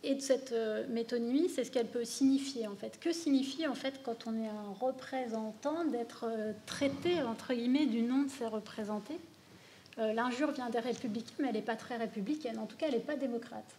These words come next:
Parce que ça devrait être, au contraire, euh, un honneur de, <laughs> dans un cadre démocratique, de prendre le nom de, de ses représentés. Et, euh,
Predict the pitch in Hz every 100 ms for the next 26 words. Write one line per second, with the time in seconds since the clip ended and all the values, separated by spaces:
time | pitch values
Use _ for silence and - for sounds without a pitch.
0 | - - - 80 78 - 196 254 247 233
1 | 226 247 - 294 - 240 - 302 302 262
2 | 226 214 220 220 214 - - 214 214 240
3 | 349 254 - - - - - 214 226 226
4 | 175 - - - 220 226 220 226 247 240
5 | 214 226 220 220 214 - - - - -
6 | - 220 208 233 - 302 294 240 233 247
7 | 302 294 - - 208 220 208 202 202 202
8 | 196 214 208 202 220 202 196 202 - -
9 | - - - - - 240 240 240 233 233
10 | 220